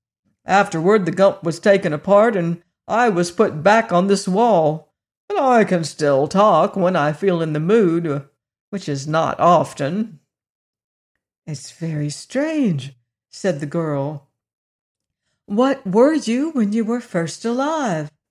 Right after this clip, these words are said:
"That I've forgotten," replied the Gump's head, "and I do not think it is of much importance, but here comes Ozma, so I'd better hush up,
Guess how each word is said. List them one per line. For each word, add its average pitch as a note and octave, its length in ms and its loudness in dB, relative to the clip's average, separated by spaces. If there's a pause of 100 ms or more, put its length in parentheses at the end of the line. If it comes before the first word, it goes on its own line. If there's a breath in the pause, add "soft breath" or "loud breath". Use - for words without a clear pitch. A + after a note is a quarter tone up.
(1400)
"That G#3+ 380 4
I've F3 520 4
forgotten," D#3+ 880 -4 (560)
replied D#3+ 460 -2
the E3 60 -4
Gump's D#3+ 400 -4
head, D#3 520 -6 (680)
"and B3+ 160 4
I F3 300 6
do E3 160 0
not D3 360 -4
think F3 400 -2
it F3+ 100 0
is E3+ 240 2
of E3 120 -4
much D#3+ 260 -2
importance, G3 760 2 (320 loud breath)
but F3+ 80 0
here C4+ 220 2
comes A#3+ 300 4
Ozma, F3 480 4
so D#3+ 180 2
I'd D3+ 180 2
better G3+ 240 2
hush - 260 -8
up, - 360 -2